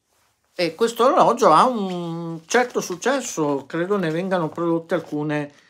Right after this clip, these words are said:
alcune, eh, migliaia, e vedete le foto, vedete la foto, avete già visto la foto, è,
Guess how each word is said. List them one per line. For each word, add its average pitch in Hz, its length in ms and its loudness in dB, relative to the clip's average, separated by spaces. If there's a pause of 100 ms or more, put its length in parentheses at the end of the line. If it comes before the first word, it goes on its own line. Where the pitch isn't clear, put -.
(340)
alcune, 143 840 -4
eh, 120 880 -8
migliaia, 139 880 -4
e 117 580 -8
vedete 131 400 -4
le 151 120 0
foto, 117 500 -8
vedete 131 400 -8
la 175 100 0
foto, 139 400 -6
avete 123 340 -10
già 127 140 -6
visto 151 320 -4
la 175 80 -2
foto, 127 480 -6
è, 127 160 -6